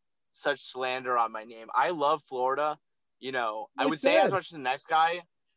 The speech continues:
Speaker 1: I would say as much as I love it as much as the next guy, but a lot of guys hate Florida.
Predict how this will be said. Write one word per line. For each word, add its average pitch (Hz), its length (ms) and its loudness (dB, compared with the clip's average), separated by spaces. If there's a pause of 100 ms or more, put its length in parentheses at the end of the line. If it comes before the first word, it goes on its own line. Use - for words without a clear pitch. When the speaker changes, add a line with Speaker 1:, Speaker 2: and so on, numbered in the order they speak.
(140)
Speaker 1:
I 147 100 2
would 190 160 2
say 233 220 4
as 247 140 2
much 202 180 -4
as 165 240 -8
I 139 80 2
love 143 320 -2
it 135 220 -2
as 120 120 -4
much 127 180 -6
as - 80 -20
the 120 60 -16
next 120 220 -12
guy, 120 240 -4
but 113 140 -8 (120)
a - 40 -10
lot 123 180 2
of 113 60 -10
guys 113 360 -2
hate 113 240 -12
Florida. 127 420 -2